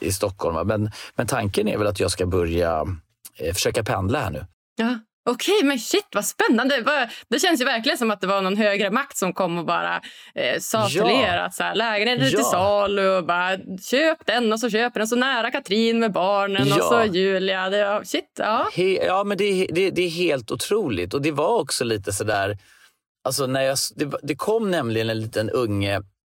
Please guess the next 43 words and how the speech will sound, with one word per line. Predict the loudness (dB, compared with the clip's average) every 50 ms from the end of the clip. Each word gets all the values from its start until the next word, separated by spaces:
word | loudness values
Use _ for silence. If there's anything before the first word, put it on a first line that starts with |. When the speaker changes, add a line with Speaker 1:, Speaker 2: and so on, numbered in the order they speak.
| _ -2
Speaker 1:
eh, | 0 0
s-, | 0 0 -4 -6 -4 -6 -6
springande | -4 -2 -2 0 0 0 0 0 0 0 0 0
mot | 0 0 -2 -2 -2
mig | -4 -2
när | 0 0
jag | 0 0
satt | 0 -2 -2 -2
vid | -4 -4
poolen | -2 -2 0 0 0 -2 -2
i | -2 -2 0
blöja. | 0 0 0 0 0 0 0 0 -2 -4 -8 -16 -20 -20 -20 -20 -20 -20 _ _ 0
Eh, | 2 2 4 4 2 2 2 2
någon | 0 0 2
granne | 2 2 2 2 0 0 2
då | 2 0 0
som | 0 -2 0 0
hade | 0 0 0 0 0
någon | 0 0 -2
liten | -2 -2 0 0 -2
ettåring. | -2 -2 -2 0 0 2 2 0 -2 -4 -6 -16 -20 -20 -20 -20 -20 _ _
Och | -4 -2 0
det | 2 2
var | 2 2
då | 2 2 2 4 4 4
jag | 2 2
bara, | 2 0 2
men | 2 2 0 0 -2 0
gud, | 0 0 0 0 0 0
jag | 0 2
bara | 0 -2
såg | 0 0 0 0 0
framför | 0 0 0 0 0 -2 0 0 2
mig | 2 2 2 2 2 2 2 0 0 0
hur | 0 2
jag... | 4 4 4 4 4 2 2 0 -4 _ -6 -4
För | -2
Julia | 0 2 4 4 4 4 4 2 2
vill | 0 0 0 0
ju | 0
ha | 0 0
fler | -2 -2 -2 -2 0
barn | 0 0 0 2 0 0 0 -2